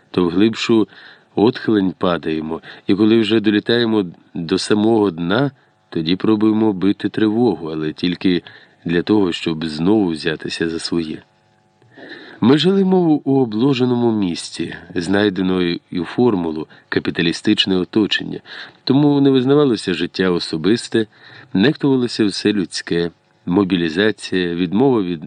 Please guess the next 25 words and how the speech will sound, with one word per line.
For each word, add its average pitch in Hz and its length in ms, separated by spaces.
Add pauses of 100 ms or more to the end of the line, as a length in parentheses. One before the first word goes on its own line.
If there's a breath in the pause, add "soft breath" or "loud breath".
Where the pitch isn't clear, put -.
найнеобхіднішого 95 1200 (240 loud breath)
в 85 40
ім'я 85 480 (260)
жертви, 98 800 (1120 soft breath)
зубовний 104 640
скрегіт, 101 800
тотальна 98 460
мобілізація. 78 960 (1080 loud breath)
Матеріальна, 110 920 (120)
моральна, 101 600
психічна 98 800
і, 87 80
сказати 98 440
б, 92 80
істерична. - 840 (920 loud breath)
Заборони 165 520
на 147 100
все 143 440
і 110 180
на 90 120
цінність 113 580
і 90 40
найвищу 87 840
людську 85 560
думку. 71 580